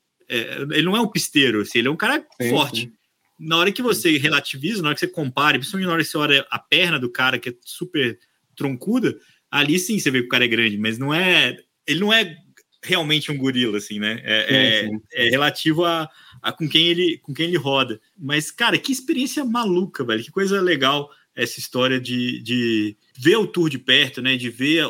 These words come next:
Speaker 1: o ciclismo profissional de perto, né? E, e transformar isso numa experiência constante. Que legal.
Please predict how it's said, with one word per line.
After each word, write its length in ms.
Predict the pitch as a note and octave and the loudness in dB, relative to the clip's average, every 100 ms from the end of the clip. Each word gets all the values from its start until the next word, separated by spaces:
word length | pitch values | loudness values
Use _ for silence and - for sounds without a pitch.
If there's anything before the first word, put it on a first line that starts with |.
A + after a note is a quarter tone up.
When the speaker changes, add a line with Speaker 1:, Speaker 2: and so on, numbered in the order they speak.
| C#3 | -4
Speaker 1:
o 80 | |
ciclismo 400 | C3+ - B2+ C3+ | -10 -10 -8 -8
profissional 380 | B2 A#2+ - A#2+ | -8 -10 -6 -6
de 100 | A2+ | -6
perto, 380 | - A#2 A#2 - | -2 -2 -2 -6
né? 140 | A2 - | -10 -8
E, 180 | A#2 - | -8 -8
e 60 | A#2+ | -6
transformar 580 | C3+ C3 C3+ A#2 C3 | -4 -2 -2 2 4
isso 200 | B2 B2+ | 2 0
numa 140 | C3+ B2+ | -4 -4
experiência 680 | A#2 B2+ A#2 B2 - A#2+ F#2+ | -4 -4 -2 -2 0 0 0
constante. 600 | - A2 - A2 G#2 - | -4 -8 -6 -8 -6 -8
Que 100 | A#3+ | -8
legal. 380 | C3 A#2 A#2+ | -6 -6 -8